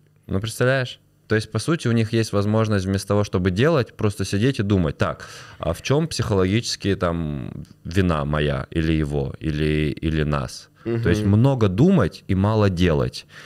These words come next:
Speaker 1: У нас,
Speaker 2: Да.
Speaker 1: наоборот, тоже крайность. Много делать
Speaker 2: Да,
Speaker 1: и
Speaker 2: да,
Speaker 1: мало
Speaker 2: да.
Speaker 1: думать. Но где-то, наверное, истина в балансе.
Speaker 2: Ну да.
Speaker 1: Александр, я счастлив,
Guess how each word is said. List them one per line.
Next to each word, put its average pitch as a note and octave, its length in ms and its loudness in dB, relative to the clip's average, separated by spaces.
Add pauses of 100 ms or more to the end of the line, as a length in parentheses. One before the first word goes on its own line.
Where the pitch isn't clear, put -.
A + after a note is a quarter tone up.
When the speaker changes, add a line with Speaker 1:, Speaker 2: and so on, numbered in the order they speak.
(140)
Speaker 1:
У - 60 0
нас, A2+ 220 2
Speaker 2:
Да. A#2+ 80 2
Speaker 1:
наоборот, A#2 360 2
тоже F#2+ 220 4
крайность. D#2+ 800 -4
Много F2+ 360 2
делать G2 460 4
Speaker 2:
Да, G2 240 -4
Speaker 1:
и F#2 60 -10
Speaker 2:
да, - 80 0
Speaker 1:
мало F2+ 320 2
Speaker 2:
да. E2+ 60 0
Speaker 1:
думать. E2 480 2 (580)
Но F#2+ 240 2
где-то, G#2 300 2
наверное, G2 280 2
истина F2+ 260 0
в D#2 60 -4
балансе. D2+ 640 -2 (360)
Speaker 2:
Ну A#2+ 160 -8
да. G2+ 240 -6 (1200)
Speaker 1:
Александр, D#2 640 -2 (200)
я E2 520 -2 (720)
счастлив, F2+ 560 -2